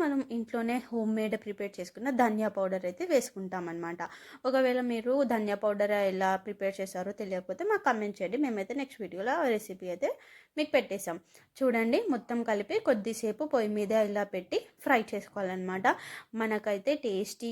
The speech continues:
టేస్టీ బెండకాయ ఫ్రై అయితే రెడీ అయిపోయింది. చూడండి, చూడంగానే మౌత్ వాటరింగ్ కదా. నాకైతే ఫుల్ ఆకలేస్తుంది ఇది చూడంగానే. నేనైతే ఇప్పుడు వెళ్ళి ఇది తినేసానన్నమాట.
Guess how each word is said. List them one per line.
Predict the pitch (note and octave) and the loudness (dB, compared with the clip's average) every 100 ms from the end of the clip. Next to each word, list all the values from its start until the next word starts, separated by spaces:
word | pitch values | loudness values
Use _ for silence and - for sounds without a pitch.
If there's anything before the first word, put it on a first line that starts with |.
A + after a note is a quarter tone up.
| A3+ | -4
టేస్టీ | G3+ G3 - B3 | -4 -4 -2 -2
బెండకాయ | A3 G3+ G#3 G3+ G#3 G3 | 0 0 0 2 2 2
ఫ్రై | - F#3 | -2 -2
అయితే | F3+ D4 | 4 4
రెడీ | B3 F#3+ A3+ | 4 0 0
అయిపోయింది. | G#3+ G3 G3 A#3 C#4 | -2 -2 -2 -2 0
చూడండి, | A3+ F#3 F#3+ G#3+ A4 - _ | -2 -2 -2 2 0 -2 _
చూడంగానే | - A#3 G#3+ G#3+ A3 C#4 E4 A3 | -2 2 2 2 2 2 0 2
మౌత్ | G#3 G#3 A#3 A#3 | 2 2 0 4
వాటరింగ్ | G3 G3 G#3+ G#3 G3 | 4 4 -2 -4 -2
కదా. | F#3 C#4+ - - - - _ _ _ _ _ _ _ _ _ _ - - A3+ | 2 2 2 -10 -20 -20 _ _ _ _ _ _ _ _ _ _ -20 -8 -2
నాకైతే | A3 G#3+ A3 G#3 C4 C4 | 0 2 2 2 2 2
ఫుల్ | A#3 A3+ A3 | 0 2 2
ఆకలేస్తుంది | G3+ - A3+ G#3+ - G#3 G#3 A3+ | 0 -2 0 -2 -4 -6 -2 0
ఇది | A#3 A#3 | 0 -2
చూడంగానే. | G#3+ G#3+ G#3+ G#3 G3+ A#3 F4 A#3+ | -2 -2 -2 -2 -2 0 0 0
నేనైతే | A3 G#3+ G3+ B3 | 0 -2 0 -2
ఇప్పుడు | A#3 G#3+ G3+ | 0 -4 -2
వెళ్ళి | G3+ G3+ A#3+ | -2 0 0
ఇది | A#3 G#3+ | 0 -4
తినేసానన్నమాట. | A3+ G3 G3+ G#3+ G3+ G3 F#3+ F#3+ F#3+ | -4 -4 -4 -4 -4 -4 -4 -4 0